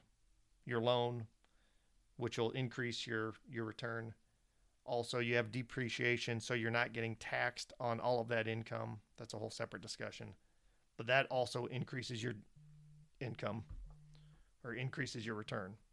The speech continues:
So look at all the factors when weighing that. Okay, I know this is a little short and jumbled, but just kinda wanna cover the basics. Have a little income, have your money there, make sure you have some income, know the area,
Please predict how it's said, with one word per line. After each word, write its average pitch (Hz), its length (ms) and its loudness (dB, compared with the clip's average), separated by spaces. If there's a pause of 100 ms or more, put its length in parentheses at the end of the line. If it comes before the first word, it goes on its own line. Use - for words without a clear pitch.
(560)
So 123 140 0
look 160 180 4
at 147 60 6
all 143 120 6
the 131 80 2
factors 117 440 0
when 107 160 -4
weighing 95 240 -6
that. 80 200 -12 (1500)
Okay, 180 400 12
I 160 60 10
know 170 200 12
this 156 180 10
is 151 140 6
a 156 40 10
little 151 440 10 (340)
short 143 480 4
and 120 380 -6 (760)
jumbled, 123 480 0
but 101 140 -2 (160)
just 139 200 -4
kinda 131 180 4
wanna 123 160 2
cover 117 220 -2
the 107 60 -6
basics. 107 540 -2 (100)
Have 135 180 2
a - 60 2
little 127 160 4
income, 123 420 2 (140)
have 135 160 2
your 131 100 0
money 131 200 4
there, 123 360 4 (720)
make 113 80 -4
sure 127 140 -4
you 117 80 0
have 113 100 0
some 113 160 -4
income, 117 460 -2 (960)
know 120 160 4
the 120 160 4
area, 113 360 4